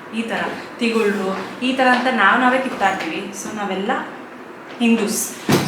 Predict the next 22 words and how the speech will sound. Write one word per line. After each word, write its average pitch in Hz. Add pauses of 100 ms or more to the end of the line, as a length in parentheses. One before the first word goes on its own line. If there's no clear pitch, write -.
So, 208
ಮೊದ್ಲು 202
ಅದನ್ನ 208
ಇರ್ಬೇಕು. 175
ಅವ್ರೇನ್ 202
ಬಂದ 196
ಅದ್ 190
ಕೇಳಲಿಲ್ಲ, 196
"ನೀನ್ 175
ಒಕ್ಲಿಗನ, 180
ನೀನ್ 196
ಬ್ರಾಹ್ಮಣ, 175
ನೀನ್ 185
ಗೌಡ, 175 (480)
ಆ, 180
ನೀನು 180
ಏನೋ 190
ರೆಡ್ಡಿಸಾ, 196
ಇಲ್ಲ 190
ಬ-, 175
ಲಿಂಗಾಯತ" 196
ಅಂತ 170